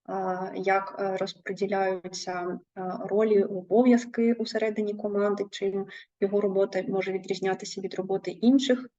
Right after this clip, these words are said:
ролей і так далі. Тому неважливо, чи є у вас досвід в бізнес-аналізі, чи нема, е, неважливо, яка у вас попередня, е, історія роботи, яке, яка у вас освіта, якого ви віку,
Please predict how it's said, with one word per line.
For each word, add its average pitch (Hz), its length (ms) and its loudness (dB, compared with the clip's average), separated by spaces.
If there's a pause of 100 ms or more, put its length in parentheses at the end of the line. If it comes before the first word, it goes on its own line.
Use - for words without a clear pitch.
ролей 220 580 0 (280)
і - 80 -6
так 196 200 -8
далі. 175 300 -6 (340)
Тому 226 340 6
неважливо, 220 540 2
чи 208 160 -4
є 220 160 4
у 214 40 4
вас 202 180 0
досвід 202 440 -2 (180)
в - 40 -20
бізнес-аналізі, 202 720 0
чи 196 160 -4
нема, 226 440 0 (500)
е, 185 380 -2 (200)
неважливо, 196 840 0
яка 190 320 -6
у 185 40 -2
вас 185 280 -4
попередня, 185 640 -2 (760)
е, - 60 -12 (800)
історія 196 680 2
роботи, 277 640 2 (420)
яке, 175 300 0
яка 185 400 2
у - 20 0
вас 185 220 -2
освіта, 254 920 2
якого 190 440 -4
ви 190 140 -2
віку, 233 560 2